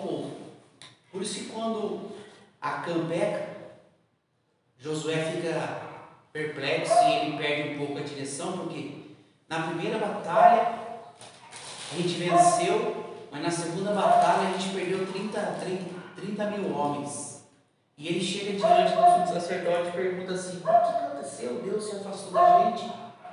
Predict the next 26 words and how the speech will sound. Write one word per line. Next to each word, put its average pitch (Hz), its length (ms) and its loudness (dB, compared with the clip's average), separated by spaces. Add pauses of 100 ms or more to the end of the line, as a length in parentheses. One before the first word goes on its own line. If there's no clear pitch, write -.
(380)
Deus 190 680 -2 (240)
nos 170 100 -2
abandonou? 180 760 4
Eu 196 140 0
não - 40 -4
consigo 240 400 -6
controlar 190 460 -4
esse 170 260 -4
povo 160 280 -6
inteiro." - 420 -8 (1500)
Aí 143 220 0
Josué - 480 2
chega, - 600 -2 (400)
fala 156 260 0
com 156 120 -4
o 160 60 -8
sumo 170 120 -6
sacerdote 156 640 -2
e - 80 -6
fala: 151 460 -4
"Consulta 175 440 -6
a - 20 0
Deus 220 360 0
o - 100 -8
que 240 140 -8
aconteceu." 160 460 -8